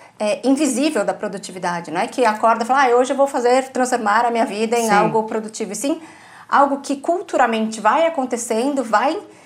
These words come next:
Speaker 1: vai se avolumando, e quando a gente se dá conta, a gente já tá lidando com tudo na vida, assim.
Speaker 2: Uhum.
Speaker 1: E aí vai desde, "é um curso que eu vou fazer", tá bom, mas pra quê que esse curso? Qual que é a
Speaker 2: Uhum.
Speaker 1: intenção? Você vai ganhar mais? Você vai...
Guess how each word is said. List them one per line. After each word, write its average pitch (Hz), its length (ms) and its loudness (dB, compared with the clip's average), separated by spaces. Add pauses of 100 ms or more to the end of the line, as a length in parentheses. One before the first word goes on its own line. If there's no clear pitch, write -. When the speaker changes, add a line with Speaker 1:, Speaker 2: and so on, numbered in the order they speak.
(260)
Speaker 1:
vai 277 120 4
se 302 100 0
avolumando, 262 840 2 (480)
e 254 160 -2
quando 285 300 2
a - 20 4
gente 294 240 -2
se - 80 -4
dá 277 120 4
conta, 311 680 2 (960)
a 220 80 2
gente 277 180 2
já 330 100 4
tá 311 220 2
lidando 269 640 0 (540)
com 311 200 -4
tudo 302 600 0 (500)
na 262 180 0
vida, 226 220 -4
assim. 269 380 -6 (140)
Speaker 2:
Uhum. 208 300 -4
Speaker 1:
E 208 80 2
aí 240 160 2
vai 247 140 2
desde, 254 380 2
"é 220 80 2
um 214 140 -2
curso 269 480 -2
que 226 80 -6
eu 202 40 -2
vou 202 100 -2
fazer", 214 600 -2 (140)
tá 233 80 -4
bom, 214 80 2
mas 208 160 -6
pra 285 180 0
quê 277 200 0
que 202 100 -10
esse 180 160 -8
curso? - 420 -6
Qual 269 140 0
que - 80 0
é - 20 -2
a - 40 -2
Speaker 2:
Uhum. - 60 -2
Speaker 1:
intenção? 208 440 0
Você 185 140 -4
vai 294 120 6
ganhar 214 240 0
mais? 202 340 2
Você 233 80 -6
vai... 269 120 -2